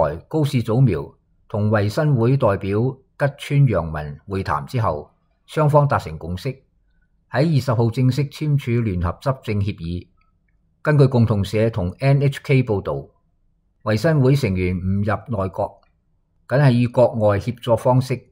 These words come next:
同自民黨合作。雙方達成十二項共識，涉及修憲、外交同安保、能源等基本政策，並且確認推進維新會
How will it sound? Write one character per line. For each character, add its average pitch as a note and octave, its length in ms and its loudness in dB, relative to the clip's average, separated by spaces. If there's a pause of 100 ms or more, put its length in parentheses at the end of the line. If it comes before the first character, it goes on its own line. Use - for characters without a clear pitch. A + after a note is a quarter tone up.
同 F#2 200 -6
自 G#2+ 160 -8
民 E2 160 -4
黨 F2 160 -2
合 B2+ 160 -2
作。 - 300 -10 (640)
雙 D#3+ 260 0
方 D#3 220 4
達 B2+ 140 2
成 F#2+ 200 -6
十 - 120 -4
二 G#2 120 -4
項 G2+ 360 0
共 G2 200 -4
識， A#2+ 300 -8 (460)
涉 - 180 -4
及 - 60 -2 (360)
修 C3+ 280 2
憲、 G#2+ 360 0 (200)
外 A#2 180 2
交 D3 240 2
同 G#2+ 220 -4
安 C3+ 200 4
保、 G2+ 120 0 (420)
能 G#2+ 240 2
源 F#2+ 260 0
等 A#2+ 340 2
基 C#3 180 2
本 A#2+ 180 2
政 A2 180 -2
策， F#2+ 200 -6 (680)
並 A#2+ 160 0
且 D3 140 2
確 C3+ 220 2
認 A2+ 200 0
推 D3 240 0
進 A#2+ 400 0 (100)
維 F2+ 180 -2
新 C#3 260 4
會 B2 380 0